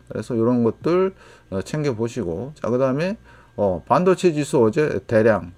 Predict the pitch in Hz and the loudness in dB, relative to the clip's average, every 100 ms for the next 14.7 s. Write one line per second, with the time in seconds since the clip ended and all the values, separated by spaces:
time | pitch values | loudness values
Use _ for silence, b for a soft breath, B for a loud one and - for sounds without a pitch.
0 | - 131 143 139 135 175 247 254 b b | -6 0 4 4 2 2 0 -4 b b
1 | - 131 131 123 - 160 - 110 78 - | 0 4 4 2 -2 -8 -4 -4 -4 -10
2 | - 104 117 170 202 - - 113 - - | -2 0 0 0 -4 -8 -6 -6 -4 -4
3 | - - b b b b 123 131 131 147 | -4 -6 b b b b 0 2 2 2
4 | 165 180 156 - - - - 165 143 160 | 0 -4 -4 -14 -12 -4 4 6 6 2
5 | 117 - 120 101 107 - 110 - - - | 2 0 -4 -2 -4 -4 -8 -8 -14 -16
6 | _ b b b b b 95 76 - _ | _ b b b b b -4 -4 -16 _
7 | - - _ _ _ - 113 117 90 127 | -20 -20 _ _ _ -10 -2 -2 -2 -6
8 | 160 - 82 - _ _ - 98 104 107 | -8 -6 -6 -8 _ _ -4 -2 -2 -2
9 | 160 190 - 175 160 202 - 110 120 113 | -4 -4 -4 -6 -2 -4 0 0 -2 -2
10 | 120 107 - 110 117 - 127 151 240 247 | -6 -6 -2 0 0 -2 -6 -4 -4 -8
11 | B B B B B - 80 - 113 110 | B B B B B -8 -8 -4 -2 0
12 | 135 170 117 107 107 98 113 175 175 - | -2 -2 -2 -2 0 -2 -2 -4 -8 -10
13 | - 135 - 139 123 113 107 95 101 95 | -8 -8 -6 -6 -4 -6 -8 -8 -8 -8
14 | - 80 - 90 101 139 | -8 -12 -8 -8 -6 -8